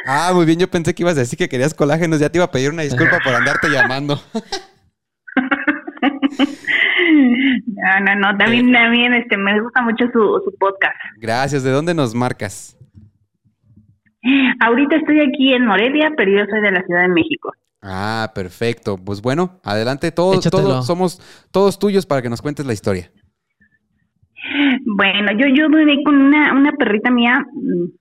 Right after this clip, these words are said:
Speaker 2: once años, y ella falleció por envenenamiento, la envenenaron con veneno en la calle. Y cuando me avisaron, pues era cuando la estaba, este,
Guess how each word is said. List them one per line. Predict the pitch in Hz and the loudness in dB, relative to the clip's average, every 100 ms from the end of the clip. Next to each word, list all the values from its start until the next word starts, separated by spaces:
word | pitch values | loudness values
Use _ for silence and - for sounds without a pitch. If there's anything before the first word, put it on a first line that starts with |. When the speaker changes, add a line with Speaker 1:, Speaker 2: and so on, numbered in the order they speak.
| _ | _
Speaker 2:
once | 175 220 - 220 | -4 -2 0 0
años, | 202 208 269 - - _ _ _ - - - - - 220 | 0 0 0 -2 -8 _ _ _ -20 -16 -14 -16 -14 -6
y | 202 196 208 | 2 4 4
ella | 202 214 220 | 4 2 0
falleció | 226 214 180 - 185 180 185 190 190 190 - | 0 2 0 -2 0 4 4 4 0 -4 -8
por | 202 196 - - - | -6 -4 -4 -6 -2
envenenamiento, | 208 185 190 196 202 202 214 220 214 185 | 0 2 2 4 4 2 2 0 0 0
la | 180 175 | 2 2
envenenaron | 165 165 170 170 170 170 170 190 - 185 180 - 175 - | 4 4 4 2 0 0 -2 -6 -16 -20 -20 -20 -16 -10
con | - 180 | -2 0
veneno | 175 175 180 175 | 2 4 4 2
en | 151 143 | 2 0
la | 127 | -2
calle. | - 165 185 208 262 - _ _ - - - - _ _ _ _ _ _ _ _ 214 | -2 -2 2 2 0 -4 _ _ -16 -16 -16 -20 _ _ _ _ _ _ _ _ 0
Y | 226 220 220 214 202 | 2 4 4 2 0
cuando | 208 226 226 | 0 2 4
me | 214 | 2
avisaron, | 208 220 220 247 | 0 2 2 2
pues | 247 196 | 0 2
era | 196 190 | 2 2
cuando | 214 208 196 | 0 0 0
la | 180 | 0
estaba, | 175 - 180 190 202 185 185 185 | -2 0 2 2 2 2 2 0
este, | 185 180 175 175 | -2 0 2 2